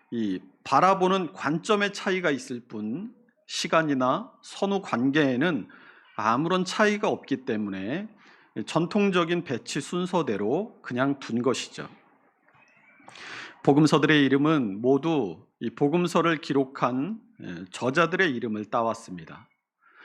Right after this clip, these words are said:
마태가 기록한 복음서, 마가가 기록한 복음서, 누가가 기록한 복음서,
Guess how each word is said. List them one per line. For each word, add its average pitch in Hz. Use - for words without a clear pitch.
마태가 120
기록한 117
복음서, 113
마가가 127
기록한 120
복음서, 101
누가가 135
기록한 135
복음서, 107